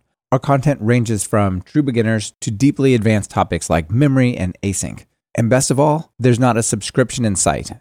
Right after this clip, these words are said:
Check it out for yourself at training dot talk python dot f m. Be sure to subscribe to the show. Open your favorite podcast app and search for Python. We should be right at the top.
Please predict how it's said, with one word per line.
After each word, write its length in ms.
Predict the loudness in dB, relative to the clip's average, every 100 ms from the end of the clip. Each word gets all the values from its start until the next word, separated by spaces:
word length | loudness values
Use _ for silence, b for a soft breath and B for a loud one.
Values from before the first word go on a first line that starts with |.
| _ _
Check 160 | -2 2
it 80 | 2
out 120 | 2
for 80 | 2
yourself 340 | 2 0 -2
at 180 | -4 -6
training 400 | -4 -2 0 2
dot 180 | 0 0
talk 160 | -6
python 380 | -4 -2 -2 -2
dot 140 | -2 -4
f 120 | -4
m. 200 | -8 -10 _ _ _ _
Be 100 | -2
sure 200 | 2 2
to 80 | 2
subscribe 600 | 2 -2 -4 0 2 0
to 80 | -2
the 80 | -6
show. 400 | -2 -2 -4 -4 -2
Open 260 | 0 2
your 80 | 0
favorite 380 | 2 2 2 0
podcast 560 | -2 -2 0 -2 -2 -4
app 260 | -4 -6 _ -4
and 140 | -2
search 240 | 0 -2 0
for 140 | -4
Python. 540 | -2 -2 -2 -4 -6 _ _ -2
We 100 | 0
should 140 | 2
be 100 | 4
right 140 | 4 4
at 80 |
the 60 | 2
top. 300 | -2 -4